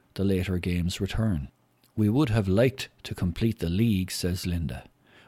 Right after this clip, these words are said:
"We were using trial rules which would have benefited the game into the future. We were also having a good run in the league, so we hope that will be finished.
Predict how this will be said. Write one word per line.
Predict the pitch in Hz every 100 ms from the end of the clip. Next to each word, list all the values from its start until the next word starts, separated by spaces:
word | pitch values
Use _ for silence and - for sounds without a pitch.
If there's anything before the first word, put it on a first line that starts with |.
| -
"We | 113
were | 107 98
using | 104 127 107 107
trial | 101 113 120 127 110
rules | 104 127 143 151 -
which | 123 - -
would | 113
have | 104 90
benefited | 117 131 - 117 98 98
the |
game | 85 101 101 101
into | 95 92
the |
future. | 95 120 113 - 65 - _ - - - _
We | 113
were | 127 120
also | 107 107 - 92
having | 101 98 104
a | 95
good | 113 98
run | 92 123
in | 120 95
the | 85
league, | 82 98 -
so | - 107
we | 101
hope | 78 - 117 -
that | 92 95 98
will | 87
be | 90
finished. | - 123 87 -